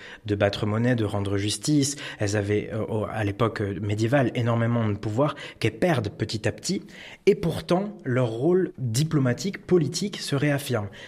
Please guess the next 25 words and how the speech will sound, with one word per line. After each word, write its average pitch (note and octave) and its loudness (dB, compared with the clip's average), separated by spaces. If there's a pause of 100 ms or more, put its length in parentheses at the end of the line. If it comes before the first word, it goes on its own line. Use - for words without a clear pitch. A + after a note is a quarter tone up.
(160)
Elles G#2+ -2
sont, F3 2
dans A#2 2
l'ordre, B2 2
euh, G2 0
diplomatique, G#2 -2 (240)
la A#2 0
première D3+ 2 (220)
personne D3+ 2 (280)
citée D3+ 2
dans A#2 2
les A#2 4
documents A2+ 2
officiels D#3+ 0
avant C3 4
l'évêque, A#2+ 0 (600)
et A#2+ 2
donc B2 2
elles A2 2
avaient A#2+ 2
ce D#3+ 0
rôle B2+ 4
encore D3+ 0
de A#2 -2
seigneur, C3+ 0